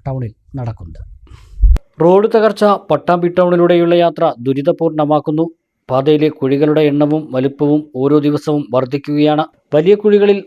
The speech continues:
മഴ പെയ്ത് വെള്ളം കെട്ടിനിൽക്കുന്നതും അപകടങ്ങൾക്ക് ഇടവരുത്തുന്നു. ദിവസവും ചെറുതും വലുതുമായ നിരവധി അപകടങ്ങളാണ് ടൗണിൽ സംഭവിക്കുന്നത്. ബസ് സ്റ്റാൻഡ് പരിസരം മുതൽ മേലെ പട്ടാമ്പി കൽപ്പക വരെയും കുഴികളാണ്. വലിയ കുഴികൾ ഇടയ്ക്ക് അടയ്ക്കുന്നുണ്ടെങ്കിലും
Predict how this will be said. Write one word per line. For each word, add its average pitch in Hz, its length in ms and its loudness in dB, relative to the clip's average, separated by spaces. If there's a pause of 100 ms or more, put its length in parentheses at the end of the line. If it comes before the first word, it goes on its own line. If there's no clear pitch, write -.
മഴ 147 220 2
പെയ്ത് 180 240 2 (160)
വെള്ളം 151 280 2
കെട്ടിനിൽക്കുന്നതും 170 600 -2 (160)
അപകടങ്ങൾക്ക് 156 640 -2 (120)
ഇടവരുത്തുന്നു. 147 560 -2 (360)
ദിവസവും 143 400 -2 (220)
ചെറുതും 139 380 -2
വലുതുമായ 151 500 0 (120)
നിരവധി 143 400 -2
അപകടങ്ങളാണ് 147 600 0 (120)
ടൗണിൽ 143 260 -2 (140)
സംഭവിക്കുന്നത്. 143 600 -4 (500)
ബസ് 160 120 -2
സ്റ്റാൻഡ് 214 300 0
പരിസരം 214 360 0
മുതൽ 208 180 2 (140)
മേലെ 151 260 2
പട്ടാമ്പി 185 340 0 (160)
കൽപ്പക 160 400 0
വരെയും 170 300 0 (100)
കുഴികളാണ്. 143 480 0 (360)
വലിയ 127 260 0
കുഴികൾ 143 280 0 (200)
ഇടയ്ക്ക് 139 280 -2 (100)
അടയ്ക്കുന്നുണ്ടെങ്കിലും 139 720 -2